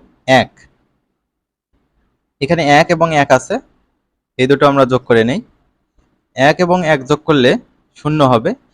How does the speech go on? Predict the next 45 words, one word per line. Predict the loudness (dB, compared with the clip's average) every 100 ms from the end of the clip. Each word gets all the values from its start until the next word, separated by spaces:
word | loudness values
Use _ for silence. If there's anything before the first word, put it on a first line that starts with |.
| _ 0
আবারও | 4 4 2
কিন্তু | -4 -4
হাতে | -4 -4
থাকলো | -6 -4 2
এক, | 2 0 _ _ -6
মনে | -2 -2
রাখবা। | -2 -6 -12 -14 _ _ _ _ _ -2
আগে | 0 2
একটা | 0 -2 -2
হাতে | -2 -2 -2 0
এক | -2 0
ছিল, | -4 -2 -4
সেটা | -4 -2 0
আমরা | 2 0
এখানে | 0 -4 -6 -8 -6
যোগ | -4 -2
করে | -2 -2
দেব। | -2 -4 -10 _ _ _ _ _ _
তাহলে | 0 0
শূন্য | -4 -2 2
আর | 4
এক | 2 0
যোগ | -6
করলে | -2 0
হবে | 0 0 -4 -8 _ _ _ _ _ _ _ _
এক। | -2 -2 -4 _ _ _ _ _ _ _ _ _ _ _ _ _ _ _
তাহলে | -2 -2
এখানে | -2 -2
আমরা | -2 -2
কত | -2 -4
লিখতে | -4 -6 -6
পারি? | -6 -6 -12 _
এক | -4 -2
লিখতে | -4 -2
পারি। | -4 -4 -14 _ _ _
তো | -8
পয়েন্ট | 2 2 2 -4
এই | -6 -6
সোজা | -4 2 2
আছে, | 2 -6
তো | -10
পয়েন্ট | -2 0 0 -2
আমরা | -2
এখানে | -4 -2 -2
দেব। | -2 -4